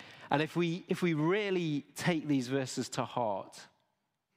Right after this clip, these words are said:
then there's no place for, for competition between churches or ministries or pastors.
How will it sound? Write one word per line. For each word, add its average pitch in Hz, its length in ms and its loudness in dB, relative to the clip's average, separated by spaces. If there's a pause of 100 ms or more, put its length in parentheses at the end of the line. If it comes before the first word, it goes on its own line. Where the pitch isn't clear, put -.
(600)
then 156 140 -2
there's 160 160 -2
no 190 140 2
place 160 300 0
for, 135 260 0 (440)
for 160 140 2
competition 170 800 0
between 135 260 0
churches 165 480 0
or 120 100 4
ministries 156 580 2
or 110 100 0
pastors. - 840 -4